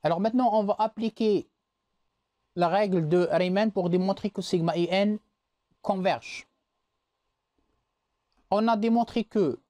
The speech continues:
U n est égal exponentielle moins deux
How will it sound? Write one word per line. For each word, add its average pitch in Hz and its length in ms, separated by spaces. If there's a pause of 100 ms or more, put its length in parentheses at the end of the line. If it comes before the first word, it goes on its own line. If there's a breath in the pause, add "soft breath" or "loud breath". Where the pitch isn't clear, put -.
(760)
U 185 100 (100)
n 240 240
est 202 180
égal 196 340 (1200)
exponentielle 214 760
moins 202 300
deux 180 360